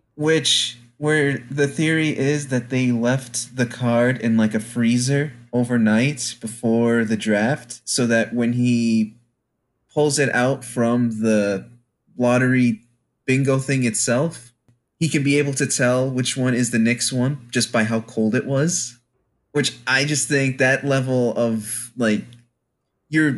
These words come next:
you're doing this on television where people are watching you, to be able to pull that off without, like, making a face or keeping it calm or,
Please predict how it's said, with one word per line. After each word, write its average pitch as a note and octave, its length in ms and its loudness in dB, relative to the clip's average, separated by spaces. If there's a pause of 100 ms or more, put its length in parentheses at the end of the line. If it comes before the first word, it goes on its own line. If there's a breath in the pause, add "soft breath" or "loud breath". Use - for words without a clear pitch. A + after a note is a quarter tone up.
you're C#3+ 160 0
doing E3 300 0
this D#3 420 0
on C3 520 0
television A#2+ 1000 0
where A#2+ 160 0
people C#3+ 340 0
are A#2+ 60 2
watching B2 440 0
you, G#2 160 0
to G2+ 140 -10
be B2 120 2
able C3 180 0
to B2+ 120 -4
pull B2+ 360 -2
that A#2+ 260 2
off A#2+ 360 -2
without, A#2 600 -2
like, G#2+ 260 0
making A#2 440 2
a F#2+ 180 -2
face B2 480 0
or G#2 80 -2
keeping B2 320 -4
it G#2+ 160 -2
calm B2 340 -2
or, A#2 280 0